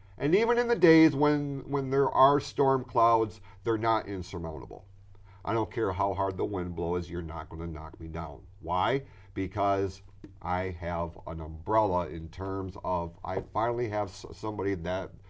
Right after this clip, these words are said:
that supports me and, and cares about me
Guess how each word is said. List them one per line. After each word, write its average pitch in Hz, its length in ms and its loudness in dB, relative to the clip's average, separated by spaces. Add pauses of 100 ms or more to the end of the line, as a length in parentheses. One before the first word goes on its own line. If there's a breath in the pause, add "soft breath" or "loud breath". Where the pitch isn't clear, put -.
(340 soft breath)
that 101 180 0
supports - 640 0
me 98 340 -4
and, 90 500 -6
and 90 220 -8
cares 123 320 2
about 92 340 -2
me 90 240 -6